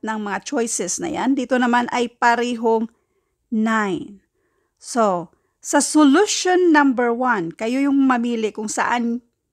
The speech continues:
hiyang kayo sa pag-solve nito, kung saan kayo hiyang. Solution number one, i-count lang natin, ibali, ipares-pares natin by two. Isang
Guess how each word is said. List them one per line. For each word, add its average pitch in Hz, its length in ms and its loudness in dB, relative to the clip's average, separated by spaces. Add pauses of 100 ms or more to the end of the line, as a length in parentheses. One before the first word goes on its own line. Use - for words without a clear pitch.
(140)
hiyang 254 500 2
kayo 240 300 -2
sa 202 160 -10
pag-solve 190 580 -6
nito, 170 320 -10
kung 202 160 -12
saan 214 240 -6
kayo 180 240 -8
hiyang. 196 400 -8 (920)
Solution 262 480 2
number 220 320 -2
one, 175 320 -8
i-count 311 640 4
lang 277 240 0
natin, 208 640 -4
ibali, 254 400 0
ipares-pares 254 800 4
natin 214 480 -4 (480)
by 214 320 -2 (160)
two. 196 320 -8 (1300)
Isang 311 480 4